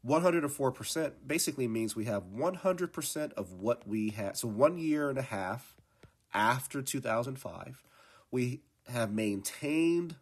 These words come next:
the population that we had. So we have a hundred percent of it. Plus, we've added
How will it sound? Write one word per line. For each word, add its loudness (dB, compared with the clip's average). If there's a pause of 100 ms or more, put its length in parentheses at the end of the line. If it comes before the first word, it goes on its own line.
(120)
the -4
population -6 (160)
that -4
we -8
had. -12
So -10
we -8
have -6
a -6
hundred -4
percent -8
of -10
it. -10 (600)
Plus, 4 (140)
we've -2 (100)
added 2